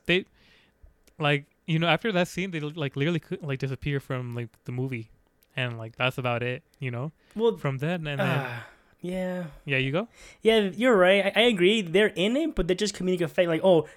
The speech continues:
Speaker 2: they're eating ice cream and water gets on it, and their ice cream is destroyed. And, yeah, you're right. They're on the roof, and they're sneaking around. They get knocked off, and then they're like, "Team Rocket." And then,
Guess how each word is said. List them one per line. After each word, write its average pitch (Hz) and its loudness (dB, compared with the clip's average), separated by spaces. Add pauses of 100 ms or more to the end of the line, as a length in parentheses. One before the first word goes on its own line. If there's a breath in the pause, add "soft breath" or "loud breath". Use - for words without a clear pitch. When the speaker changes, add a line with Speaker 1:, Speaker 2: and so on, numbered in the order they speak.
Speaker 2:
they're 165 0
eating 202 0
ice 196 0
cream 214 0
and 165 2
water 170 4
gets 147 -2
on 143 -2
it, 135 -8
and 151 -2
their 147 0
ice 151 0
cream 151 -4
is 143 -2
destroyed. 135 -2 (300 loud breath)
And, 151 0
yeah, 185 2
you're 170 4
right. 160 0
They're 165 2
on 170 0
the 170 4
roof, 220 4 (120)
and 180 0
they're 170 2
sneaking 185 -4
around. 196 0
They 165 0
get 170 0
knocked 156 -2
off, 170 0
and 165 0
then 160 0 (300 loud breath)
they're 185 4
like, 170 2 (200 loud breath)
"Team 240 -2
Rocket." 226 0
And 190 0
then, 185 2